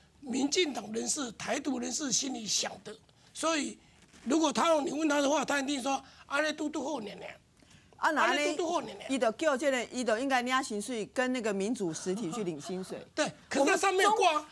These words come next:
Speaker 2: 对。
Speaker 1: 他上面挂中华民国啊，你看得下那样。
Speaker 2: 所以不要脸，就是说，
Speaker 1: 对不对？
Speaker 2: 他要跟上面这个中华民国领薪水，
Speaker 1: 对。
Speaker 2: 他心里爱的是这个民主实体。
Speaker 1: 对，对。
Speaker 2: 这，这，
Speaker 1: 所以就是我，
Speaker 2: 这叫回来。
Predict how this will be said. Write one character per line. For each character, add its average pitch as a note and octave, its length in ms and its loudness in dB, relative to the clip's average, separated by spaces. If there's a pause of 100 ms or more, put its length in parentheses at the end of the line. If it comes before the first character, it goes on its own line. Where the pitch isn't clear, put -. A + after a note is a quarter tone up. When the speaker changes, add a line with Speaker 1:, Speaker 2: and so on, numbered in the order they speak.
(120)
Speaker 2:
对。 F4 100 0
Speaker 1:
他 E4+ 80 4
上 G4 160 2
面 F#4+ 160 4
挂 F#4+ 160 2
中 F4+ 220 2
华 E4 80 6
民 F4 180 2
国 C#4 220 2
啊， C#4+ 160 0 (140)
你 G4 100 4
看 D4 200 2
得 C#4 60 -2
下 D#4+ 180 2
那 F#4 100 4
样。 F4+ 80 6
Speaker 2:
所 A4 60 2
以 - 40 2
不 F4+ 140 2
要 G#4 160 6
脸， B3+ 200 0
就 D#4+ 100 0
是 F4 120 2
说， F4 160 6
Speaker 1:
对 F4 60 4
不 G4+ 100 0
对？ D4+ 100 4
Speaker 2:
他 D4 160 4
要 G4+ 160 6
跟 G4 180 -2
上 G4 240 2
面 F4+ 160 -2
这 F4+ 80 0
个 F4 80 2
中 F#4 140 0
华 D4+ 160 4
民 C#4+ 120 0
国 D4+ 120 2
领 C4+ 180 -2
薪 D4+ 220 -2
水， F#4 100 2
Speaker 1:
对。 F#3+ 260 2 (180)
Speaker 2:
他 F#4 160 2
心 F#4+ 240 2
里 C4+ 140 2
爱 D#4+ 280 2
的 A#3+ 140 2
是 D4 100 -2
这 B3+ 100 -4
个 C4+ 100 2
民 A#3+ 180 0
主 G3 160 -2 (120)
实 G3+ 140 -4
体。 F3+ 240 -8 (260)
Speaker 1:
对， B3 200 -2
对。 - 20 -10
Speaker 2:
这， - 420 -8
这， B4 300 0
Speaker 1:
所 F4+ 180 2
以 F#4 40 0
就 G#4+ 160 2
是 F4 60 2 (100)
我， D4+ 60 2
Speaker 2:
这 - 0 -
叫 - 260 4
回 C#4+ 160 2
来。 C#4 200 2